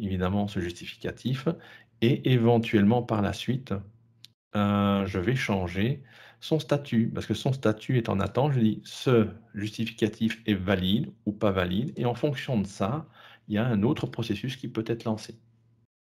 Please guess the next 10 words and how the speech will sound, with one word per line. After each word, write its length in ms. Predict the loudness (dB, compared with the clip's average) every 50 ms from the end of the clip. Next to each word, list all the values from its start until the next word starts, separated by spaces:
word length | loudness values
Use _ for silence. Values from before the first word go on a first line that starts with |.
| _ _ _ _ _ _ _ _ _ _ _ -20 -20 -20 -20 -20 -18 -6 0
Et 60 | 2
donc, 180 | 2 4 4 4
je 60 | 4
vais 100 | 4 4
pouvoir, 380 | 4 2 4 6 6 4 4
comme 160 | 2 0 0 0
ça, 280 | 0 -2 -4 -6 _ _ _ _ _ _ _ _ _ _ _ -12
derrière 400 | -8 -4 -2 0 0 0 0 0
mon 180 | 2 2 2
intranet 720 | 2 0 -2 -4 -8 -6 -2 0 0 0 0 -2 -6 -16